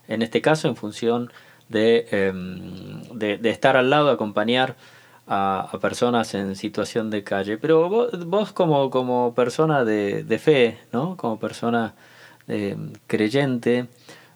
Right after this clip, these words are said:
em, c-, ¿cómo tomás este tipo de, este tipo de, de, de movidas, este tipo de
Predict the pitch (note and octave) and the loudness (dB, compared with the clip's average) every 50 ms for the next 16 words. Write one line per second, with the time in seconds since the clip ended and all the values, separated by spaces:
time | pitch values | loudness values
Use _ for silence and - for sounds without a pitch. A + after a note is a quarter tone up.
0 | _ - C#3 B2 B2+ B2+ B2+ B2 B2+ B2+ B2+ B2+ B2 A#2+ A#2+ A#2+ A#2 A2+ A#2 A#2 | _ -2 2 4 4 4 4 2 0 -2 -4 -4 -2 -2 -2 -2 -4 -4 -6 -2
1 | A#2+ C#3 C3 D3+ G3 G#3+ A#3 A3+ G3 G3+ E3 C3+ B2 - - G#2+ - - - G2+ | -2 -2 0 2 2 4 4 6 6 6 6 6 4 4 0 -2 -2 0 -4 -4
2 | G2 - A2+ A2 - - - A2 G#2+ G#2 G2 G2 G2+ G#2 G2+ G2 G2 F#2+ G2 G2 | -2 0 -2 -2 -2 -2 -2 0 0 0 0 0 0 2 2 0 0 0 -2 -4
3 | G2 G#2 G#2+ - - - - A2+ - - G#2+ - A2+ A2 - A#2 A2+ A2 G#2 G2+ | -6 -10 -12 -14 -16 -14 -12 -10 -6 -6 -4 -4 -4 -4 -2 0 0 0 2 0
4 | G2+ G2+ F#2 G2 A2 G#2+ G#2 G#2+ G#2+ G2+ G#2 G#2 A#2 B2+ C3 B2 A2+ G#2 G#2 G#2+ | 0 -2 -2 -2 -2 -2 0 -2 -2 0 0 2 2 4 4 4 4 2 2 0
5 | - - C3 A#2 - - G#2+ - - A#2 A2+ - A#2 A2+ A2 G2+ G2+ G2+ G2 G2 | -2 -4 -4 -4 -2 -2 -6 -4 -4 -6 -4 0 0 0 2 2 2 2 2 0
6 | G2+ | -2